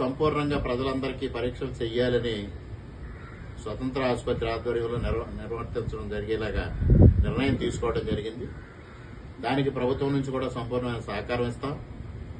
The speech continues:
ఇవన్నీ ఉన్న వ్యాధిగ్రస్తుల్ని ఏ విధంగా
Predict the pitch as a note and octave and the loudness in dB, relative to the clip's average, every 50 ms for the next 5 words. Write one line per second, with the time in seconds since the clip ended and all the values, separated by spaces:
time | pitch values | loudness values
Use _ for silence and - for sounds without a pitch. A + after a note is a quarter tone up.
0 | - - - - - - - - - - A#2+ A#2+ B2+ C#3 D#3 F3+ F#3+ G#3 G#3 F#3+ | -12 -12 -12 -12 -12 -12 -12 -10 -8 -4 -2 0 0 0 0 2 4 4 4 4
1 | F3 E3+ F3 F3+ - - - - - - - - - - - - - - - - | 4 2 0 -4 -6 -10 -12 -12 -12 -12 -12 -12 -12 -12 -10 -10 -8 -8 -8 -10
2 | - - - - - G#2+ A#2 B2+ D3 E3 F3+ F3+ D#3+ D3+ D3 D3 D3+ D3+ D#3 D3+ | -10 -12 -12 -12 -6 -4 -2 -2 0 0 0 4 6 6 6 6 6 2 2 4
3 | D#3 D3 C#3+ C3+ - - C#3+ C3+ C3+ D3+ E3 - - - - - - - - - | 4 4 4 2 2 0 2 2 2 0 2 0 2 0 0 -4 -4 -14 -16 -16
4 | - - - - - - - - - - - - - - - - - - G#2 B2 | -16 -16 -16 -16 -16 -16 -16 -16 -16 -16 -14 -14 -14 -14 -14 -14 -12 -6 2 6
5 | C#3 D3 D3 C#3+ D3+ C#3+ C#3+ C#3+ | 8 8 8 8 6 4 4 2